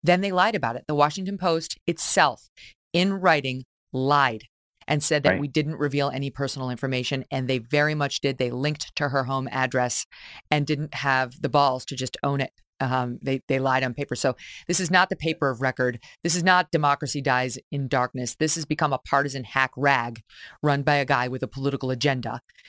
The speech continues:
Speaker 1: And we
Speaker 2: Right.
Speaker 1: should be pushing back publicly as much as possible.
Speaker 2: And we
Speaker 1: Give
Speaker 2: can
Speaker 1: you
Speaker 2: be
Speaker 1: the last
Speaker 2: mad
Speaker 1: quick
Speaker 2: about
Speaker 1: word.
Speaker 2: it, and we should, we should be upset about the way that they handled it. But it is true that they amplified the voice that they were trying to silence. And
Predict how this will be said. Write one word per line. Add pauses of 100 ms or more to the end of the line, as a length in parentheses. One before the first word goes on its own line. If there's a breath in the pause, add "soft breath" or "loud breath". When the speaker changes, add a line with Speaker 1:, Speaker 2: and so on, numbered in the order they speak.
(160 loud breath)
Speaker 1:
And
we
Speaker 2:
Right.
Speaker 1:
should
be
pushing
back
publicly
as
much
as
possible.
Speaker 2:
And
we
Speaker 1:
Give
Speaker 2:
can
Speaker 1:
you
Speaker 2:
be
Speaker 1:
the
last
Speaker 2:
mad
Speaker 1:
quick
Speaker 2:
about
Speaker 1:
word.
Speaker 2:
it,
and
we
should,
we
should
be
upset
about
the
way
that
they
handled
it.
But
it
is
true (560 soft breath)
that
they
amplified
the
voice
that
they
were
trying
to
silence. (100)
And